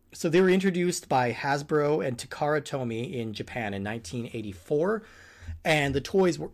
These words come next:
instantly, like, just a worldwide smash hit sensation. Uh, and they, they launched a T V show, which was massive. Uh, the following year, in nineteen eighty-five, they came out with, uh, uh, the first animated movie, which is terrible,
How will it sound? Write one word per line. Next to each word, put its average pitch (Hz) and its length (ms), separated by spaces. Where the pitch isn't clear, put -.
instantly, 196 580
like, 120 160
just - 180
a 117 40
worldwide 123 1300
smash 120 420
hit 107 220
sensation. 104 680
Uh, 113 200
and 123 140
they, 123 280
they 117 140
launched 120 260
a 120 40
T 175 240
V 170 140
show, 160 500
which 135 240
was 104 400
massive. 156 840
Uh, 123 200
the 117 100
following 147 460
year, 143 260
in 135 80
nineteen 131 300
eighty-five, 127 400
they 120 60
came 117 220
out 107 120
with, 101 200
uh, 95 260
uh, 104 140
the 101 140
first 123 240
animated 117 460
movie, 190 500
which 165 280
is 135 300
terrible, 233 720